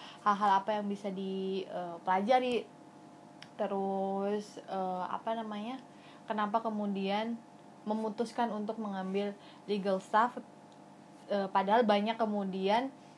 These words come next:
eh, pekerjaan atau, atau profesi lain yang bisa sebenarnya diambil dari,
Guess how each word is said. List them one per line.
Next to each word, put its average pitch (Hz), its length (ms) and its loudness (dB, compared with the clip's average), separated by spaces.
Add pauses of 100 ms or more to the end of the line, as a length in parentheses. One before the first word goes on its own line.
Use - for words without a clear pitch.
(260)
eh, 190 800 -2
pekerjaan 208 640 2
atau, 226 160 2
atau 202 240 0
profesi 208 480 -4
lain 233 160 0
yang 208 80 -2
bisa 208 160 -2
sebenarnya 202 560 -4
diambil 196 560 -4
dari, 185 400 -4